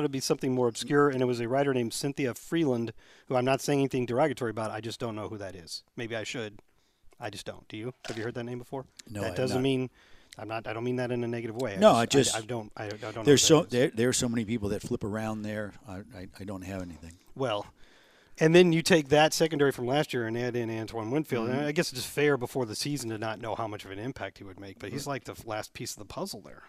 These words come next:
Speaker 2: Yeah.
Speaker 1: right?
Speaker 2: Yeah, yeah. I, I, I,
Speaker 1: <laughs>
Speaker 2: I,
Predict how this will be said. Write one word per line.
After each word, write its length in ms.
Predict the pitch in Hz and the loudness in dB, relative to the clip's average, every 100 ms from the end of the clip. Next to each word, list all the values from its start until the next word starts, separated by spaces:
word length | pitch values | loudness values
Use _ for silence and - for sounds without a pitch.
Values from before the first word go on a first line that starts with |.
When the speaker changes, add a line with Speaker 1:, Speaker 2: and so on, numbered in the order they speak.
| _ | _
Speaker 2:
Yeah. 120 | - 117 | -14 -10
Speaker 1:
right? 160 | 202 - _ - | -10 -12 _ -16
Speaker 2:
Yeah, 280 | 87 85 76 - _ _ | -14 -14 -16 -20 _ _
yeah. 140 | 82 78 71 | -18 -18 -4
I, 160 | 110 160 - | -2 -2 -2
I, 120 | 151 - | -6 -4
I, 220 | - 143 - - 123 110 110 110 - - 113 _ - | -4 -4 -4 -12 -8 -8 -8 -12 -18 -12 -12 _ -2
Speaker 1:
<laughs> 0 | |
Speaker 2:
I, 280 | 139 175 | 0 0